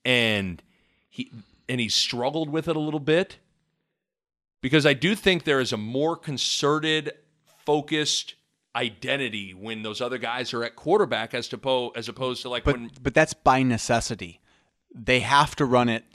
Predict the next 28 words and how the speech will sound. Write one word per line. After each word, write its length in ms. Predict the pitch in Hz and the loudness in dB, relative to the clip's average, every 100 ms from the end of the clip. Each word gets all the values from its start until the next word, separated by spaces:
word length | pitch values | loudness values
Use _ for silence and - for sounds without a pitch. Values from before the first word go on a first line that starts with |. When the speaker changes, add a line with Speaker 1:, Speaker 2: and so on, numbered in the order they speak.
| _ | _
Speaker 2:
majority 520 | 127 120 127 123 113 | -2 -2 2 2 2
of 40 | 113 | -2
the 60 | |
time. 240 | 107 104 104 | -4 -6 -4
They 80 | |
have 300 | 110 147 170 | 0 4 4
to 80 | - | 4
Speaker 1:
And 80 | 151 | 2
that, 60 | 160 | 8
and 60 | |
Speaker 2:
quarterback 380 | 170 151 151 151 | 8 8 6 6
Speaker 1:
that's, 160 | 165 156 | 0 2
yeah, 200 | 175 170 | 4 4
and 80 | |
that's 180 | 139 135 | 4 -2
twofold. 520 | - 247 285 165 139 | -2 -2 0 0 0
Like, 240 | 147 139 - | 0 -2 -2
Speaker 2:
So 260 | 185 170 175 | 0 6 6
th-, 180 | 175 165 - | 4 -14 0
that's 240 | 180 202 | 4 6
why 120 | 240 247 | 8 10
we 140 | 214 | 10
almost 320 | 214 240 - | 10 10 6
looked 300 | 151 180 - | 4 4 4
good 200 | 127 147 | 6 6
and 120 | 160 | 6
crisp 380 | - 151 185 - - | 2 2 2 0 -6
because 480 | 135 151 139 123 | -2 2 2 2